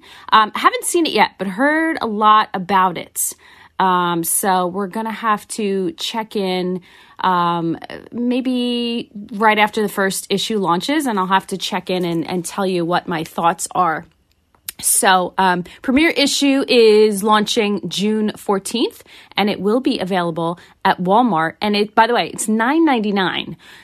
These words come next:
So I'm thinking this better be good. I mean, you know, nine ninety-nine for a magazine. But again, it's quarterly, and I'm thinking it's probably, I don't know, I'm thinking on the lines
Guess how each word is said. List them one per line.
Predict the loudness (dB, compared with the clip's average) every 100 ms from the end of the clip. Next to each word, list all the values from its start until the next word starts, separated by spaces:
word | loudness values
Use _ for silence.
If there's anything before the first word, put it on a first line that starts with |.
| -6
So | 0 2
I'm | 2 0
thinking | -6 0 2 2 2 2 4 4 2 2
this | 4 2 0
better | 0 0 2
be | 0 -2
good. | -2 -4 -4 -10 -12 -14 _
I | -6
mean, | -2 0 0 -2 -4 -6
you | -6
know, | -6 -6 -14 -12
nine | -2 0 2
ninety-nine | 0 0 0 0 -2
for | -2
a |
magazine. | -2 -2 -2 -4 -6 -4
But | 2 2 2 -4
again, | 2 2 2 -4
it's | -8
quarterly, | 0 2 2 2 -2 -2 -4 -10 -20 -12 -2
and | 2 4 2 0 0
I'm | 0 0
thinking | -2 -2 0 0
it's | -2 -4 -14 -20
probably, | -16 -2 0 0 0 -2 0 0 -2 -16 -18 -18 -18 _ -4
I | 0
don't | 0 0
know, | 0 2 2 2 2
I'm | 2 2
thinking | 2 2 2
on | 4
the | 2
lines | 2 2 2 2 0